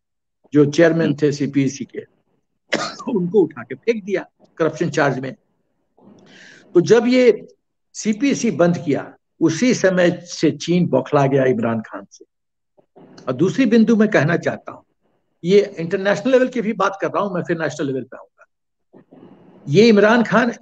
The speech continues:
अमेरिका को गाली तो बहुत देता है, लेकिन उसका एक हरकत बताइए जमीनी स्तर पे जो अमेरिका के खिलाफ उसने किया।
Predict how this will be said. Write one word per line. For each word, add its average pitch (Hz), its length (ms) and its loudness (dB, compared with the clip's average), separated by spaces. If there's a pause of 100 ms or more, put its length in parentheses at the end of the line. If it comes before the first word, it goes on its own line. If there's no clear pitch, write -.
(100)
अमेरिका 165 360 2
को 214 120 -4
गाली 151 300 0
तो 202 120 2
बहुत 233 200 2
देता 226 240 0
है, - 160 -14 (1120)
लेकिन 185 280 0
उसका 185 220 -4
एक 240 280 2
हरकत 208 340 0
बताइए 165 420 0
जमीनी 180 400 2
स्तर 131 320 -4
पे 123 160 -12 (460)
जो 165 100 4
अमेरिका 170 340 0
के 151 120 -4
खिलाफ 139 320 -6
उसने - 220 -16
किया। - 280 -20